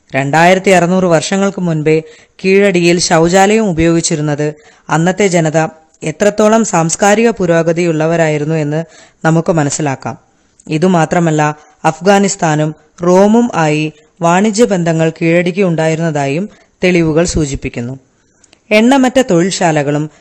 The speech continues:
പ്രത്യേകമായി ഉണ്ടായിരുന്നതായും കണ്ടുപിടിക്കപ്പെട്ടിരിക്കുന്നു. ധാരാളം കുഴൽ രൂപത്തിലുള്ള ഭാഗങ്ങൾ ഇത്തരം തൊഴിൽശാലകളിൽ ഉണ്ടായിരുന്നു. അതായത്, കൈകൊണ്ട് തൊടാൻ പറ്റാത്ത ഏതോ ദ്രവ്യം ഉപയോഗിച്ചിരിക്കാമെന്നും അനുമാനിക്കുന്നു.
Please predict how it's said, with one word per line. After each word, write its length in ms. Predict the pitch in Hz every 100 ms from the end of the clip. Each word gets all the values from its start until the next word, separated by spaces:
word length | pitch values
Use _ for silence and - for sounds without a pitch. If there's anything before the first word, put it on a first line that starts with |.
| _ -
പ്രത്യേകമായി 680 | 180 180 202 208 180 165 208
ഉണ്ടായിരുന്നതായും 800 | 170 156 156 143 151 147 147 220
കണ്ടുപിടിക്കപ്പെട്ടിരിക്കുന്നു. 1160 | 214 160 151 143 135 139 143 139 131 120 131 127 _ _ _ _ _ _ _ _ _ _ _
ധാരാളം 680 | 156 160 170 185 180 170 175 - _ _
കുഴൽ 420 | - 226 247 277 233
രൂപത്തിലുള്ള 520 | 196 190 196 190 190
ഭാഗങ്ങൾ 600 | 165 156 147 156 151 156 -
ഇത്തരം 400 | 180 202 220 220
തൊഴിൽശാലകളിൽ 800 | 170 196 196 185 156 156 151 170
ഉണ്ടായിരുന്നു. 580 | 165 143 135 127 131 113 - _ _ _ 156
അതായത്, 600 | 151 170 156 143 156 175 - _ _ 170
കൈകൊണ്ട് 420 | 180 202 240 262 233
തൊടാൻ 300 | 170 190 208
പറ്റാത്ത 440 | 175 175 151 170 165 -
ഏതോ 360 | 165 175 220
ദ്രവ്യം 500 | 180 160 151 196 233
ഉപയോഗിച്ചിരിക്കാമെന്നും 1120 | 175 160 170 208 220 190 156 170 160 135 185 -
അനുമാനിക്കുന്നു. 680 | 160 151 139 127 120 123 123